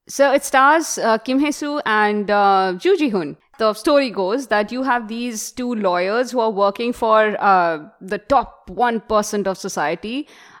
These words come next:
Oh, yeah. Jang Yum-ja is a lawyer who is after money only. She wins her cases using any means necessary. And you have, uh,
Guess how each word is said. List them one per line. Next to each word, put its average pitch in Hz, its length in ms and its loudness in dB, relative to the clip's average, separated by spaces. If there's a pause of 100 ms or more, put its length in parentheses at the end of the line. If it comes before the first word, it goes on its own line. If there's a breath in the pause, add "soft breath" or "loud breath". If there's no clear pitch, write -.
Oh, 349 180 2
yeah. 208 240 -4
Jang 269 380 2
Yum-ja 311 540 2
is 254 440 0
a 240 100 0
lawyer 226 380 2
who 226 220 0
is 202 180 -2
after 202 280 0
money 190 440 -2
only. 226 420 -2
She 220 200 -6
wins 202 240 -2
her 185 100 -6
cases 247 560 -6
using 190 320 -8
any 285 220 4
means 247 340 0
necessary. 254 600 -6 (480 loud breath)
And 208 440 0
you 233 140 -2
have, 226 460 0
uh, 196 340 0